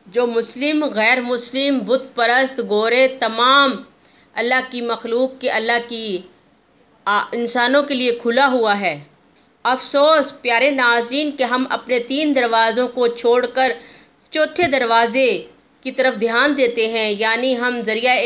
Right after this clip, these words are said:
माश, चाहे हम रिज़्क हलाल कमाएं, चाहे हराम कमाएं, लेकिन हम ज़रिया माश की तरफ ध्यान देते हैं।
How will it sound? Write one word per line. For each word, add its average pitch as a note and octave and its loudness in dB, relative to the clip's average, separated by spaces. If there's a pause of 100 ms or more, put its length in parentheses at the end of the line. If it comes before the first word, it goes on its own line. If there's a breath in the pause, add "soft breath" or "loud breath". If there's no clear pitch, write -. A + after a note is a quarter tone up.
(120)
माश, A3 -2 (400 loud breath)
चाहे C#4+ 0
हम C#4+ 0
रिज़्क C4 -6 (100)
हलाल A#3 0
कमाएं, C4+ 0
चाहे B3+ 0
हराम G#3+ -2
कमाएं, G#3 -2 (460 loud breath)
लेकिन A#3+ 0
हम C#4 0
ज़रिया A3+ 2
माश A#3+ 0
की D4 -4
तरफ B3 -2
ध्यान G#3+ 0
देते G#3 -2
हैं। C4 0